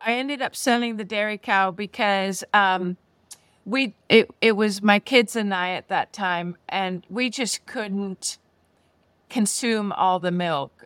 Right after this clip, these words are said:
And we, and, and I was working full time, and we sold a little bit, but at that time I didn't have the marketing skills I have now.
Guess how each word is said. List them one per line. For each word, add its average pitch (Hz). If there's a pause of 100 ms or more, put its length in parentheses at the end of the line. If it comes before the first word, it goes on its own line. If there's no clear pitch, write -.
And 190
we, 196 (180)
and, 185
and 185
I 208
was 208
working 208
full 202
time, 185 (380)
and 190
we 214
sold 247
a 233
little 214
bit, 202
but 190
at 196
that 220
time 214
I 185
didn't 196
have 202
the 190
marketing 190
skills 190
I 180
have 190
now. 180